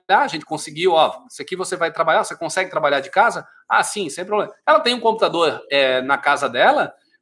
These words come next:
pra que que eu vou disponibilizar um computador se o simples computador, o notebook que ela tem, ela consegue desempenhar isso? Ah, eu não tenho computador. Aí sim, seria obrigação minha, tá? Então, só um parênteses, é uma boa, é, discussão,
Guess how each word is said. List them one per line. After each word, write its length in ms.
pra 120
que 120
que 100
eu 100
vou 260
disponibilizar 800
um 60
computador 640
se 420
o 320
simples 500
computador, 580
o 100
notebook 540
que 120
ela 120
tem, 200
ela 120
consegue 600
desempenhar 520
isso? 280
Ah, 160
eu 100
não 200
tenho 280
computador. 560
Aí 240
sim, 320
seria 300
obrigação 460
minha, 300
tá? 400
Então, 160
só 200
um 40
parênteses, 360
é 60
uma 160
boa, 300
é, 200
discussão, 640